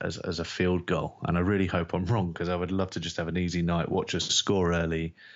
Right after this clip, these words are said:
score regularly, and, you know, and win it something like thirty-eight to ten. That'd be great. But I really get the feeling it could come down very, very tight.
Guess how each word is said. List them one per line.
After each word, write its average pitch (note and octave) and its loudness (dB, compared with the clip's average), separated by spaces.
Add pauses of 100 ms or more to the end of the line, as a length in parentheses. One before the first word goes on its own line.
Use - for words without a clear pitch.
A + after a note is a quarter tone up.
(160)
score F#2+ 0
regularly, E2 -2 (560)
and, D#2+ -2
you E2+ -2
know, D#2+ 2
and D#2+ 0
win F2 4
it E2 2
something E2+ 0
like E2+ 0
thirty-eight D#2+ 0
to F#2 -2
ten. D#2 0
That'd D2+ -2
be E2 -2
great. D#2+ -2 (360)
But F2 0 (160)
I F#2+ -2
really F#2+ 2
get F2+ 2
the D#2+ -4
feeling E2+ 0
it F2 -4
could - -6
come E2+ 0
down E2 0
very, F2 0
very E2+ 0
tight. E2 -2